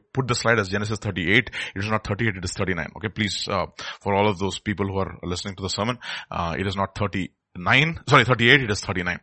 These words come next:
"And it came to pass after these things that his master's wife cast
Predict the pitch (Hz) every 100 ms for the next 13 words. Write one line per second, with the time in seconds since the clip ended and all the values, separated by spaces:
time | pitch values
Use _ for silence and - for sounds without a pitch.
0 | _ - - - - 147 160 - 233 208
1 | 185 180 - 139 139 120 120 - 95 110
2 | - 120 127 98 101 - - 135 92 90
3 | 87 - - - - - 143 -